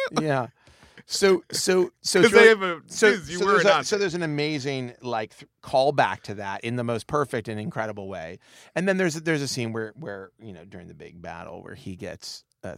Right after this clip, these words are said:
Speaker 2: Thor's hammer, which is just like
Speaker 1: Also, Cap v Cap,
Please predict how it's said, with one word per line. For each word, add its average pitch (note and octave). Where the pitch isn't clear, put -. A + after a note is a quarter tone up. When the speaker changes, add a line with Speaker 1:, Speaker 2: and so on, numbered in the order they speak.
Speaker 2:
Thor's G2+
hammer, F#2
which G#2+
is A#2+
just C#3+
like C3
Speaker 1:
Also, C#3+
Cap C3
v B2
Cap, A2+